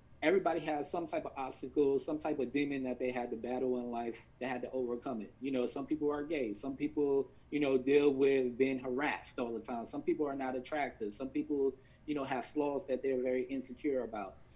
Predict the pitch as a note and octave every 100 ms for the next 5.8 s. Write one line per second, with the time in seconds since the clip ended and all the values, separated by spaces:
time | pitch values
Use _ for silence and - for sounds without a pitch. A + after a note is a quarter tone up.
0 | - - D3+ E3 D#3 D#3 D3+ D3+ D3 D3
1 | A#2+ B2+ C3+ C3 B2+ - - C#3 C#3+ A2
2 | G2+ - D3 C3+ A2+ A2 G#2+ G2+ - -
3 | - - C#3 B2+ - - C3+ B2+ B2 A#2
4 | G#2+ G2 F2+ - - - - - D#3+ E3
5 | F#3 E3 D#3+ D#3+ D3+ D3 D#3+ D#3+